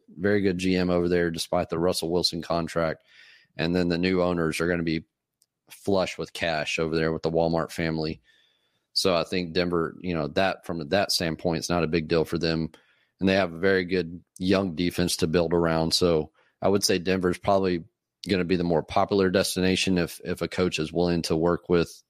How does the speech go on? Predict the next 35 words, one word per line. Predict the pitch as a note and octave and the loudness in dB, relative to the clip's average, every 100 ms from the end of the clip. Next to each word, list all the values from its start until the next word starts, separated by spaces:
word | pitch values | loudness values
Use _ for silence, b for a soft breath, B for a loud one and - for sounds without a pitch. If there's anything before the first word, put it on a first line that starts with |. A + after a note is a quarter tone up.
| _ _ - | _ _ 0
Russell | F#2 - D#2+ | 0 2 0
Wilson | F2+ F2+ F2 | 2 0 -2
for | F2 | -2
the | F2 | 0
next | F2 - | 0 -2
two | - | -2
years. | E2+ E2+ E2 - B B B B B _ | 0 2 0 -4 B B B B B _
Indy, | G#2 G#2+ G#2+ G2 | -2 2 2 4
I | F#2 | 4
would | F#2 - | 2 2
put | G#2+ - | 0 -2
below | E2 E2 F2 F2+ F2+ F2+ - _ _ | -4 0 4 4 4 0 -6 _ _
Houston, | - G2 - F2+ | 0 2 2 2
just | F2 - | 2 2
like | E2 | 0
I | D#2+ | 0
said, | - E2+ | 0 0
with | D#2+ - | 0 0
Irsay. | F#2 F2+ F#2+ F#2 - | 0 2 2 2 0
And | F2 | 0
then | E2+ | 0
on | D#2 | 0
top | F2 F2+ | 0 -2
of | E2+ | 0
that, | F2+ E2+ - | 0 -2 -6
the | - | -6
Colts | - F#2 E2+ - - - | -2 -2 -2 -6 -8 -10
and | F#2 E2+ | -4 2
Irsay | F2+ - F#2 F2 | 2 4 2 2
are | D2+ | 0
generally | D2 F2+ F2 F#2 F#2 F#2 E2 b b b b - | -2 0 2 4 4 2 -2 b b b b -4
one | F#2+ | -2
of | F2+ | -2
the | |
bottom | D#2 F2 F2 F2 E2+ | 0 0 0 -2 -6